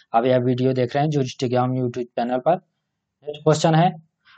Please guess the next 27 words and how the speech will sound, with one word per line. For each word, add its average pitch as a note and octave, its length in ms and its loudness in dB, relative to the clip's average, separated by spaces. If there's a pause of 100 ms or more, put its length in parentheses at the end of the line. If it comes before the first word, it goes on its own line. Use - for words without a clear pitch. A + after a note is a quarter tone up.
(120)
प्रधानमंत्री D#3 640 6
नरेंद्र D#3+ 280 6
मोदी D3 320 2
द्वारा C3+ 280 8
हाल C#3 260 6
ही E3 140 2
में C#3 200 2
जिस D3+ 340 -6
राज्य C3+ 280 4
में C#3+ 180 0
डीआरडीओ C#3 480 4
की D#3+ 140 -4
पांच C#3+ 300 0
प्रयोगशालाओं C#3 760 2
का D3 220 4 (380)
उद्घाटन C3+ 420 2
किया D3+ 260 4
है, F3 200 4 (680)
गया D3 300 8
है, F#3 140 6
तो F3+ 120 -2
इसका C#3 200 0
राइट C3 220 4
आंसर C3 220 -2
होगा C#3 260 2
कर्नाटक B2+ 540 0
में। A2 180 -4